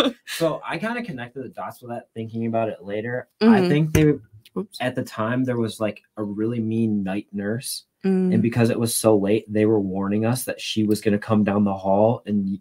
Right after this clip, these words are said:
Speaker 2: get us in trouble
Speaker 1: And
Speaker 2: because
Speaker 1: yeet. <laughs>
Speaker 2: we were talking too late. Do you know what I
Speaker 1: Oh,
Speaker 2: mean?
Speaker 1: that
Speaker 2: Like,
Speaker 1: makes a lot
Speaker 2: it
Speaker 1: of
Speaker 2: was past their
Speaker 1: sense.
Speaker 2: curfew to, like, 'cause they were in jail,
Speaker 1: What
Speaker 2: basically, on that floor.
Speaker 1: What room were we in? It was like a
Speaker 2: We were in some
Speaker 1: bathroom.
Speaker 2: random room on the
Speaker 1: It,
Speaker 2: fifth
Speaker 1: like, it
Speaker 2: floor.
Speaker 1: had a sink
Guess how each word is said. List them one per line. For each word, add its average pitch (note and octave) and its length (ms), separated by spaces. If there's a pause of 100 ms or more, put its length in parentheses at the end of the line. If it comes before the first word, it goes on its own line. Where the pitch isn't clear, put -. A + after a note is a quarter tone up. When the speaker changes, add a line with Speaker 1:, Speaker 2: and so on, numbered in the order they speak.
Speaker 2:
get A2 120
us G#2+ 200
in G#2 100
trouble G#2 420
Speaker 1:
And F3+ 120
Speaker 2:
because E3+ 200
Speaker 1:
yeet. D#4 240
<laughs> C#4+ 280
Speaker 2:
we - 80
were A2 100
talking A#2 460
too A#2 180
late. G#2 340 (600)
Do G#3 300
you B3+ 60
know C4 120
what C4+ 100
I C4+ 60
Speaker 1:
Oh, C4+ 60
Speaker 2:
mean? C4 220
Speaker 1:
that A3 140
Speaker 2:
Like, A3+ 80
Speaker 1:
makes A#3 240
a A3+ 40
lot G#3+ 80
Speaker 2:
it - 20
Speaker 1:
of G#3+ 60
Speaker 2:
was G#3+ 120
past F#3+ 300
their A#2+ 120
Speaker 1:
sense. A#2 100
Speaker 2:
curfew A#2+ 420
to, A2 240 (600)
like, A2+ 140
'cause A2+ 100
they C3+ 80
were C3 120
in A2+ 160
jail, A2+ 500
Speaker 1:
What B3+ 300
Speaker 2:
basically, G#2+ 400
on G2 120
that F#2 200
floor. D#2 320
Speaker 1:
What A3+ 360
room C4 200
were A#3 120
we G#3 140
in? G3+ 260
It F3 80
was F#3+ 120
like B3 100
a - 20
Speaker 2:
We D#3 120
were F3+ 100
in F#3+ 140
some B3 180
Speaker 1:
bathroom. E3 320
Speaker 2:
random F3+ 600
room E3 280
on D#3 80
the - 60
Speaker 1:
It, B3+ 200
Speaker 2:
fifth - 100
Speaker 1:
like, C4+ 160
it C4 100
Speaker 2:
floor. C#4 120
Speaker 1:
had C#4 180
a D#4+ 100
sink C4 260